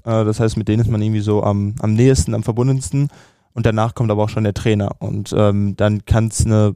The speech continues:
besondere Verbindung geben zum Trainer, wie es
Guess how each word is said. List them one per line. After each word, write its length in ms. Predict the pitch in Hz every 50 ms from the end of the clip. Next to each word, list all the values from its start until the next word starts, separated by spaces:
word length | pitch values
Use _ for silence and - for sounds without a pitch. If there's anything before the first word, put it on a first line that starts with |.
| - _
besondere 400 | - 110 101 120 135 139 143 139
Verbindung 540 | - 139 131 123 123 139 139 135 131 131 123
geben 340 | 131 131 127 131 131 127
zum 240 | 123 - - 135 135
Trainer, 420 | 127 - 143 135 135 135 135 123 107
wie 120 | 110 110
es 280 | 107 - - - -